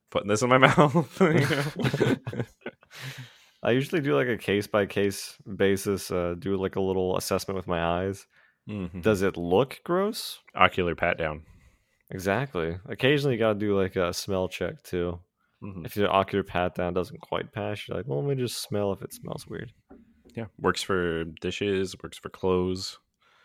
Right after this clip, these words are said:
Speaker 1: pretty much anything in life. So, <laughs> w-,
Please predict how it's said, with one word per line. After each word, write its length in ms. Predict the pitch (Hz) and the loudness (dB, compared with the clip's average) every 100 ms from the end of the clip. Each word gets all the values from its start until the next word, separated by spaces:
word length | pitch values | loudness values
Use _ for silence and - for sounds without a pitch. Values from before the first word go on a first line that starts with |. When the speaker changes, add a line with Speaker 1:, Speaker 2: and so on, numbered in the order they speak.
| _ _ | _ _
Speaker 1:
pretty 140 | - 127 | -4 -2
much 140 | - | -2
anything 340 | 101 120 - - | -4 -4 -4 -8
in 100 | - | -10
life. 300 | - 110 _ 113 | -10 -12 _ -20
So, 240 | - 107 104 _ _ _ _ _ _ _ _ _ _ _ _ _ _ _ | -14 -14 -14 _ _ _ _ _ _ _ _ _ _ _ _ _ _ _
<laughs> 20 | |
w-, 460 | 107 135 - 90 - | -2 -2 -2 -10 -10